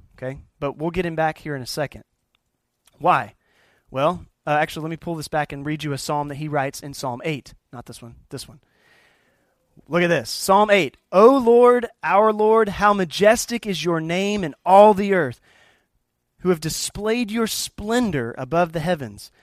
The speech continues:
When I consider your heavens, the works of your fingers, the moon and the stars which you have ordained,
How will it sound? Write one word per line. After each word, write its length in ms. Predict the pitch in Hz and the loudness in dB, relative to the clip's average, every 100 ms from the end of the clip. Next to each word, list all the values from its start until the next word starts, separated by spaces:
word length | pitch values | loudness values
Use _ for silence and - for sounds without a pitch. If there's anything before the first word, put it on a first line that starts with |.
| _ _ | _ _
When 160 | - 147 | -8 -4
I 160 | 208 | -2
consider 500 | 269 247 214 - 226 | -2 -4 -6 -4 -4
your 200 | 233 196 | -2 -4
heavens, 640 | 147 156 180 208 196 - - _ _ _ _ _ | -4 -4 -4 -6 -8 -16 -20 _ _ _ _ _
the 100 | 151 | -8
works 420 | 143 165 196 - | -2 0 0 -4
of 140 | 185 156 | -8 -6
your 140 | 160 | -8
fingers, 720 | - - 180 190 208 208 - - _ _ _ - | -8 -8 -6 -6 -8 -10 -16 -18 _ _ _ -12
the 100 | 143 | -6
moon 460 | 165 202 220 220 | 0 2 4 2
and 100 | 214 | 0
the 80 | 165 | -4
stars 560 | - - 185 190 202 170 | -6 2 6 6 4 0
which 160 | 151 | -8
you 80 | 196 | -6
have 120 | 196 | -2
ordained, 500 | 175 147 170 196 202 | -2 -2 -2 -4 -6